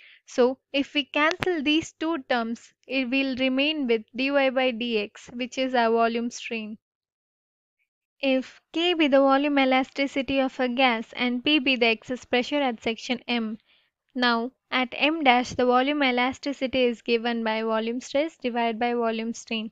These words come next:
Volume stress is nothing but force per unit area, which is pressure,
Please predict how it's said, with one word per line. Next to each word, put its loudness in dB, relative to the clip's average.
Volume -2
stress 0
is -4
nothing -2
but -4
force -4
per -2
unit -2
area, 0
which -8
is -6
pressure, -4